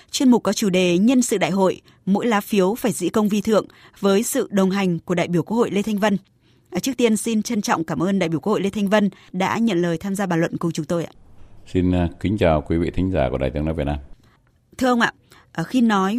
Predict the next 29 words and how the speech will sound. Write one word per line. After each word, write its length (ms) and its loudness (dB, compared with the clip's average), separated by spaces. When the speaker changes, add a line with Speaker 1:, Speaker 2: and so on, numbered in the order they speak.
Speaker 1:
về 240 4
giá 240 -4
trị 340 -4
của 100 -6
lá 120 -4
phiếu 380 0
thì 80 -6
Bác 120 -2
Hồ 440 0
đã 180 -2
nói 200 -2
rằng 300 0
lá 280 0
phiếu 500 2
tuy 200 0
khuôn 360 -2
khổ 340 0
bé 140 -2
nhỏ 260 0
nhưng 240 -2
mà 60 -6
giá 280 -6
trị 180 -4
của 140 -4
nó 260 -2
thì 220 -8
vô 120 -2
cùng 180 0
lớn. 220 2